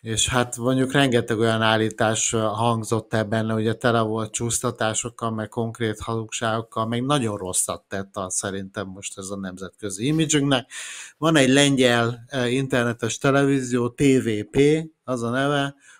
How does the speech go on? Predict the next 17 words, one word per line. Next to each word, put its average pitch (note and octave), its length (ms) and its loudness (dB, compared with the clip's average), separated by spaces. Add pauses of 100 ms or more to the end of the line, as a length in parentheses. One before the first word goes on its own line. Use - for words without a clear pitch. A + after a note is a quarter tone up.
(120)
ott A#2+ 220 -10
Orbánt, A2+ 720 -2
eb-, B2 260 -10
ezt C3+ 320 -6
az A2 120 -10
interjút B2 540 -6
ilyen A#2+ 220 -8
bohóc A2+ 560 -8
orral, F#2 720 -12 (140)
ö, G#2+ 60 -14 (540)
ábrázolták G#2 1000 -8
ezekben G#2 400 -8
a G2+ 80 -6
videókban. B2+ 720 -4 (440)
Szóval, B2 920 -2 (400)
pff, - 300 -8 (180)
nagyon-nagyon A#2 1300 0